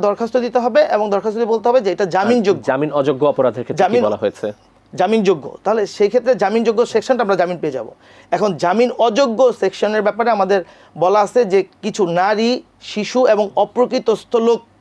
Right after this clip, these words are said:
Speaker 1: যারা আছেন তাদেরকে জামিন অযোগ্য ধারাতেও
Speaker 2: জি।
Speaker 1: জামিন দেওয়া যাবে।
Speaker 2: জি।
Speaker 1: জামিনটা বিজ্ঞ আদালত জামিনটা বিবেচনায় নিতে পারবেন। এছাড়াও আদালত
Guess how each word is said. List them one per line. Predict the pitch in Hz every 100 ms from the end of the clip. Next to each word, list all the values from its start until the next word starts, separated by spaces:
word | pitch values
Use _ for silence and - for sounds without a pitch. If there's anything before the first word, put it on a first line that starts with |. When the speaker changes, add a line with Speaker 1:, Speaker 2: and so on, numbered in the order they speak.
| _ _ _ _ _ _ _ _ _
Speaker 1:
যারা | 180 175 185 165
আছেন | - 214 254 _ _ _ 165
তাদেরকে | 185 247 254 190
জামিন | 180 190 240 233 202
অযোগ্য | 180 214 180 214 156
ধারাতেও | 170 208 294 247
Speaker 2:
জি। | 139 _ - 160
Speaker 1:
জামিন | 160 175 175 156
দেওয়া | 156 143
যাবে। | 202 131 - _ -
Speaker 2:
জি। | - 170
Speaker 1:
জামিনটা | 185 185 233 240 - - _ _ 156
বিজ্ঞ | 160 160 185
আদালত | 233 262 - 175
জামিনটা | 165 180 185
বিবেচনায় | 185 190 175 170
নিতে | 170 -
পারবেন। | 123 - - _ _ _ - _ _ 196
এছাড়াও | 247 - 190 175 120 - _ _ _ _ _ -
আদালত | 170 208 254